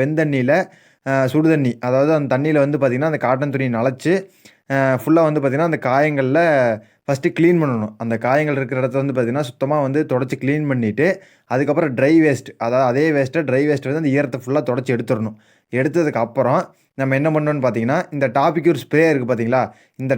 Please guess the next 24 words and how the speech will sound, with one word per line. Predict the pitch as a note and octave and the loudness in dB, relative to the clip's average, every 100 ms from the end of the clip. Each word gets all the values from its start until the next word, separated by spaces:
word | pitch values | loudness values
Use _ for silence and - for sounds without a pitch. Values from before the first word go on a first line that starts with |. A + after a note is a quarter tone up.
| C3 | 2
டாபிக்யூர் | C#3+ D3 E3 D#3 - | 0 2 2 0 0
ஸ்ப்ரேவை | C3 C#3+ C#3+ F#3 | 0 2 2 2
நம்ம | D#3 C3+ | 0 0
அந்த | B2 B2 | 0 2
காயத்து | C#3 C#3 D3 | 2 0 0
மேல | C#3 | 0
அப்ளை | A#2 C3 | 0 -2
பண்ணணும். | A#2+ A#2 C#3+ F3+ - _ _ B2+ | -2 -2 -2 -4 -8 _ _ -2
இந்த | B2+ A#2+ | 0 0
ஸ்ப்ரே | - D3 F#3 | 2 4 6
அடிக்கும்போது | E3+ D3 C#3+ D#3 E3+ | 4 4 4 4 4
ஒரு | C#3 C3 | 2 0
சின்ன | D#3 D3 | 0 0
பிரச்சனை | C3+ C#3+ C#3+ | 0 0 0
இருக்கு. | A#2 B2 E3 B2+ | 2 2 0 0
அது | B2 B2+ | 0 0
என்னன்னு | D3+ E3+ | 0 0
பார்த்தீங்கன்னா, | C3+ A#2 A2+ C#3 F3+ C3+ | 0 0 0 0 0 -4
இந்த | B2 | -6
ஸ்ப்ரே | - C3+ E3 D#3 | -2 2 4 4
வந்து | D#3 | 2
அந்த | E3+ C#3 | 2 2
முகத்துல | B2 D3 D#3 B2 | 0 2 2 2
அடிக்கும்போது | B2 C#3+ A#2 A2 | 2 0 2 2